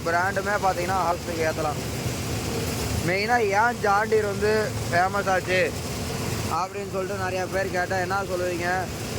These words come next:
பி டி ஓ பவர் அதிகம், பி டி ஓ பவர் அதிகம், பி டி ஓ பவர் அதிகம், பி டி ஓ பவர் அதிகம். இது மட்டும்தான் சொல்லுவீங்க. அதனோட ரீசனு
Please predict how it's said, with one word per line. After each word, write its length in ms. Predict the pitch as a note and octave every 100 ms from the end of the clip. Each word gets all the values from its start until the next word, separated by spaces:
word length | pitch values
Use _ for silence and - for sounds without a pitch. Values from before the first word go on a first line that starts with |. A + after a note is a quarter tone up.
| - G3
பி 80 | G#3
டி 100 | G#3+
ஓ 80 | G3+
பவர் 240 | F#3+ F#3
அதிகம், 300 | F#3 G3+ A#3+
பி 80 | G#3+ G3+
டி 80 |
ஓ 60 | G#3+
பவர் 300 | G3+ G3+ G3+
அதிகம், 260 | G3+ A3+ A#3+
பி 100 | G#3
டி 100 | G#3+
ஓ 60 | G#3
பவர் 280 | G3+ G3+
அதிகம், 280 | G3+ G3+ A3 G3+
பி 60 |
டி 80 | G3+
ஓ 60 | G3
பவர் 240 | F#3 E3+
அதிகம். 320 | E3 D3+ D3 - - - - - -
இது 160 | F#3+ G3+
மட்டும்தான் 520 | G3 G3 G#3 A#3 G#3
சொல்லுவீங்க. 360 | G3+ G3 F#3 E3 - - - - - - -
அதனோட 400 | E3+ F#3+ G3 G3 F#3 E3+
ரீசனு 440 | G3+ A#3 A#3 G#3+